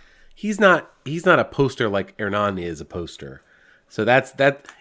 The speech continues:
it would be good if he was, 'cause then the team would be like, "Hey, sweet, here's some stuff you could tweet out that's gonna, that's gonna draw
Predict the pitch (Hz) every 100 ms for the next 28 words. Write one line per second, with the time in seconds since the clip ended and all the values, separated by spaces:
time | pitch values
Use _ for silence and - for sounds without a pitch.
0 | _ 143 143 131 120 156 131 110 113 117
1 | 101 - 107 113 113 104 107 101 101 92
2 | _ - 143 98 - _ _ _ _ _
3 | - 151 117 82 - 113 165 165 143 151
4 | 131 110 101 - 101 92 87 - 98 -
5 | 107 95 85 107 - 107 92 113 110 110
6 | 107